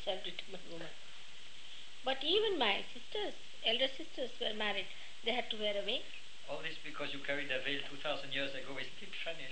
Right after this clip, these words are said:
Speaker 2: Sri Mataji?
Speaker 1: <laughs> Veil, not only that, Gregor, not only the veil part of it, but we had a cake to be cut. Same way, everything. They wouldn't allow us to give Mangasutras in the wedding, but on that point,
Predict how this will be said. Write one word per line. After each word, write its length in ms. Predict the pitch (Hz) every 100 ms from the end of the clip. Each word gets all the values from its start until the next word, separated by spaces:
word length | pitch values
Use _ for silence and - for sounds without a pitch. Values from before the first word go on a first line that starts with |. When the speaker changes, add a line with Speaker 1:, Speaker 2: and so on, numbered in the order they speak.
| -
Speaker 2:
Sri 120 | 135
Mataji? 520 | 143 - - - - - - - - - -
Speaker 1:
<laughs> 300 | 320 - 403 - - - - - - - - - - - - 233
Veil, 380 | 277 392 370 220
not 220 | 277 392
only 260 | 427 427 415
that, 300 | 262 233 -
Gregor, 300 | 214 202 202 240
not 200 | 226 277 359
only 160 | 330
the 100 | 220
veil 340 | 196 202 185 185
part 220 | 175 151 -
of 80 | - -
it, 80 | - - - -
but 160 | 185
we 120 | 202
had 140 | 190 165
a 60 |
cake 360 | 160 302 403 - - -
to 60 | -
be 120 | 165 -
cut. 300 | - - - - - - - - - - - - - - - - - - - - -
Same 240 | 294 359
way, 140 | 240 160 - - -
everything. 760 | 339 - - - 415 392 339 247 - - -
They 80 | 302
wouldn't 260 | 339 427 480 403
allow 240 | 269 262
us 160 | 269 311
to 60 | 349
give 180 | 285 262 220
Mangasutras 640 | 202 247 381 427 - 185
in 140 | - 185
the 60 |
wedding, 280 | 170 160 135 135
but 180 | 160 170
on 160 | 220
that 280 | 403 - 294 -
point, 300 | 180 175